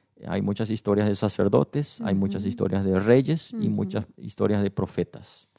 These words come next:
Speaker 2: Wow.
Speaker 1: Y esas tres, eh, esos tres, eh,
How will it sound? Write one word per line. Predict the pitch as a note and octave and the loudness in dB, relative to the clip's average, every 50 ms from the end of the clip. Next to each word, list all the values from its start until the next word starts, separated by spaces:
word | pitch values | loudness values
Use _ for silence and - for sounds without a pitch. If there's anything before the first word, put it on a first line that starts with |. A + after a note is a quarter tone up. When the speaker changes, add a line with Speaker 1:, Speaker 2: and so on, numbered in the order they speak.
| _ _ | _ _
Speaker 2:
Wow. | G3 F#3 F3+ F3+ F3 F3 E3+ D#3+ D#3 _ _ _ | -20 -18 -16 -16 -14 -14 -16 -16 -20 _ _ _
Speaker 1:
Y | - G#2 G#2 G2+ G2 G2 F2 | -6 -4 -2 0 0 0 0
esas | F#2+ G2 - G#2+ G#2 - - - _ _ _ | -2 0 0 -2 -2 -2 -6 -12 _ _ _
tres, | - A2 A2+ A#2+ A#2+ - - - - - - - - - _ _ _ _ _ _ _ _ _ | 4 4 4 4 4 0 -4 -8 -10 -10 -12 -16 -18 -20 _ _ _ _ _ _ _ _ _
eh, | - G2+ G2+ G2 G2 F#2 F2+ F2+ F2+ F2+ F#2 - | -4 -2 0 0 0 0 -2 -2 -2 -4 -4 -4
esos | - - - A2 G2+ - _ _ _ _ _ _ _ _ _ _ _ _ _ _ _ | -4 -4 -4 -4 -4 -6 _ _ _ _ _ _ _ _ _ _ _ _ _ _ _
tres, | - A2+ A2+ A2+ A2+ G#2 - - - - - F#2 | 0 2 4 4 4 2 -2 -6 -8 -6 -2 0
eh, | G#2 G2+ G2 F#2+ F#2 F2+ F2+ F2 | 0 2 2 2 0 0 -2 -2